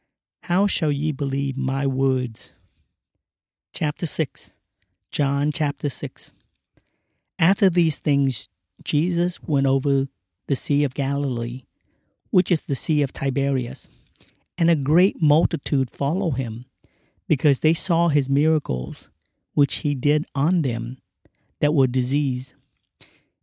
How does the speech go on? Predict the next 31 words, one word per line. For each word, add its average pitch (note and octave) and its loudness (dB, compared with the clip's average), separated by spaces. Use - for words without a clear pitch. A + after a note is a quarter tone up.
And E3 4
Jesus G#3+ 2
went D#3 4
up - -2
into D3+ 2
a C3+ 2
mountain, C3+ 0
and D3+ 2
there F3+ 2
he E3 2
sat - -6
with C#3 0
his C3+ -2
disciples. D3 -6
And E3 2
the F3+ 0
Passover, E3+ 2
a C#3+ 2
feast - -2
of D3 -4
the D3 0
Jews, D3+ 0
was C3+ -2
nigh. C3+ -2
When E3+ 2
Jesus G#3 2
then D#3+ 2
lifted D#3 0
up D3+ -2
his C#3 0
eyes, C#3 -4